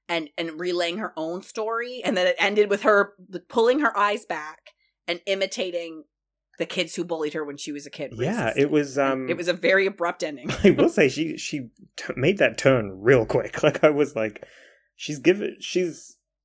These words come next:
Speaker 2: I would say she's being very empathetic towards Brandy. She's really given her a, a rope a little bit.
Speaker 1: But she ain't
Speaker 2: So
Speaker 1: pulling
Speaker 2: we'll
Speaker 1: her.
Speaker 2: see.
Speaker 1: I don't think she's pulling any punches personally, though, or maybe she.
Speaker 2: No,
Speaker 1: she
Speaker 2: absolutely.
Speaker 1: punches.
Speaker 2: I, yeah, I thought she was.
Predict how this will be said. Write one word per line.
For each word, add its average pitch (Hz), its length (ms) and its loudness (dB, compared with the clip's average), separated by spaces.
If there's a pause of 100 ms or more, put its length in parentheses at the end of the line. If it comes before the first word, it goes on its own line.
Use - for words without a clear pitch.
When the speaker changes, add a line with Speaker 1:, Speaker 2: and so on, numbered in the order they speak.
Speaker 2:
I 131 80 4
would 139 160 -2
say 139 140 0
she's 123 180 -6 (320)
being 120 180 -2
very 117 220 2
empathetic 104 600 -2 (520)
towards 107 260 -6
Brandy. 104 280 -4
She's 110 200 -6
really 143 200 4
given 113 360 0
her 104 340 -6 (100)
a, 107 60 -4
a 98 40 -2
rope 92 480 -10 (400)
a 101 100 -8
little 92 260 -10
bit. 92 200 -14
Speaker 1:
But 160 140 -6
she 196 160 -4
ain't 220 120 -2
Speaker 2:
So 214 80 -4
Speaker 1:
pulling 214 160 -2
Speaker 2:
we'll 123 80 2
Speaker 1:
her. 101 100 -4
Speaker 2:
see. 98 180 -6
Speaker 1:
I - 60 0
don't 285 180 -2
think - 140 -6
she's - 160 -8
pulling 247 440 -6
any 196 440 -10
punches 185 440 -10
personally, 151 540 -10
though, 123 300 -16 (240)
or 156 80 -10
maybe 160 160 -6
she. 170 140 -4
Speaker 2:
No, 208 120 6
Speaker 1:
she 147 60 2
Speaker 2:
absolutely. 156 520 0
Speaker 1:
punches. 110 180 -12 (140)
Speaker 2:
I, - 40 -8
yeah, 107 160 -4
I 120 100 -4
thought 135 140 0
she - 80 -4
was. 110 180 -4